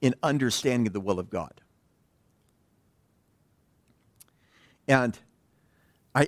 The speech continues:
I think if we truly understood the will of God for our lives and understood the direction that we are going in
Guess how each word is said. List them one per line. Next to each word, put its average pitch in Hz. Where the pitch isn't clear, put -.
I 143
think 233
if 240
we 165
truly 208
understood 160
the 120
will 147
of 139
God 127
for 131
our 139
lives 90
and -
understood 143
the 120
direction 131
that 120
we 123
are 107
going 135
in 139